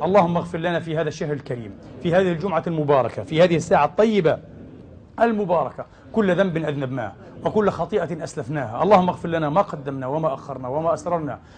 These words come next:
وما أعلنا وما أسرفنا وما أنت أعلم به منا وما جنينا على أنفسنا. اللهم إنا نسألك بأسمائك الحسنى ونضرع إليك ونبتهل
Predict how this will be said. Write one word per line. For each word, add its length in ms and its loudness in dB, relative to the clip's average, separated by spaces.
وما 200 4
أعلنا 440 2
وما 300 2
أسرفنا 400 -4
وما 360 2
أنت 200 -4
أعلم 480 -2
به 280 -4
منا 320 0
وما 280 4
جنينا 440 0
على 360 2
أنفسنا. 640 -6
اللهم 300 6
إنا 300 -2
نسألك 380 -4
بأسمائك 460 -2
الحسنى 440 -10
ونضرع 520 4
إليك 560 2
ونبتهل 600 -2